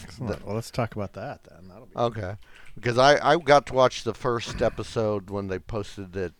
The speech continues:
Speaker 2: to YouTube, eh,
Speaker 1: Mm-hmm.
Speaker 2: legally, you know, and all that sort of stuff.
Speaker 1: Mm-hmm.
Speaker 2: And, um, I really, really liked it, but boy,
Speaker 1: Okay,
Speaker 2: that
Speaker 1: well, let's
Speaker 2: was
Speaker 1: save it for the podcast. That's,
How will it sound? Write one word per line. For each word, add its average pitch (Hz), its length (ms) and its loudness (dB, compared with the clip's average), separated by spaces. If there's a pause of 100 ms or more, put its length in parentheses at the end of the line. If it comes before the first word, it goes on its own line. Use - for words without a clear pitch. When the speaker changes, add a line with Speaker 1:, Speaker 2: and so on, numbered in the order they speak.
Speaker 2:
to 98 140 -12
YouTube, 90 640 -12 (260)
eh, 92 260 -16
Speaker 1:
Mm-hmm. 107 380 -2
Speaker 2:
legally, 92 520 -2
you 95 100 -16
know, 80 100 -10
and 80 80 -12
all 76 160 -12
that 76 180 -10
sort - 200 -16
of 82 60 -20
stuff. 80 240 -12 (680)
Speaker 1:
Mm-hmm. 113 200 -4
Speaker 2:
And, 117 460 0
um, 107 520 -2 (520)
I 123 80 0
really, 147 320 2
really 131 280 0
liked 113 340 2
it, 135 180 -6
but 95 180 -6 (240)
boy, 110 220 2
Speaker 1:
Okay, 160 80 6
Speaker 2:
that 156 80 8
Speaker 1:
well, 147 80 6
let's 185 160 8
Speaker 2:
was - 60 -2
Speaker 1:
save 170 180 12
it 147 80 8
for 135 140 8
the 117 80 6
podcast. 104 720 2
That's, 95 320 -12